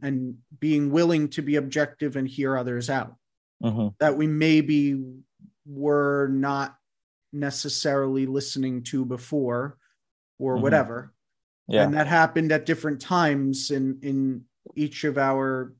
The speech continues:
Speaker 1: careers, right? So, um, so yeah, I just think, I, I think, like, you know, and I,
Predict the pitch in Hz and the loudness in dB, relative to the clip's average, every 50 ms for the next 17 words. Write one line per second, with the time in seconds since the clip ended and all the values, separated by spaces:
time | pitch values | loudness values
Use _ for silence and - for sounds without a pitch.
0 | _ _ _ _ _ - - 135 131 143 160 160 139 131 127 135 160 170 - - | _ _ _ _ _ -8 -6 -4 0 2 2 2 2 2 0 -2 -2 -4 -4 -4
1 | - 135 131 135 139 135 - - - - 147 143 139 135 135 135 - _ _ _ | -2 0 0 0 0 -2 -4 -10 -4 -2 0 0 0 0 -2 -6 -12 _ _ _
2 | _ _ _ _ - 131 131 131 127 127 127 127 127 135 131 _ _ _ _ _ | _ _ _ _ -10 -6 -4 -4 -4 -4 -6 -8 -10 -12 -14 _ _ _ _ _
3 | _ _ _ _ - - 175 170 160 139 143 139 143 151 - - - - 156 147 | _ _ _ _ -8 0 4 4 6 4 4 2 -2 -4 -6 -6 -4 -4 -4 -2
4 | - 156 151 147 147 160 156 151 - 156 147 143 139 - 139 135 135 131 131 - | 2 2 2 2 2 0 -4 -2 -2 -2 -4 -4 -4 -4 -2 -2 -2 -2 -4 -4
5 | 151 147 135 131 131 127 131 - _ _ _ _ _ _ _ _ _ _ _ _ | -4 -2 -2 -2 -2 -4 -6 -12 _ _ _ _ _ _ _ _ _ _ _ _
6 | _ _ _ - 139 151 151 151 151 | _ _ _ -6 -2 0 2 2 2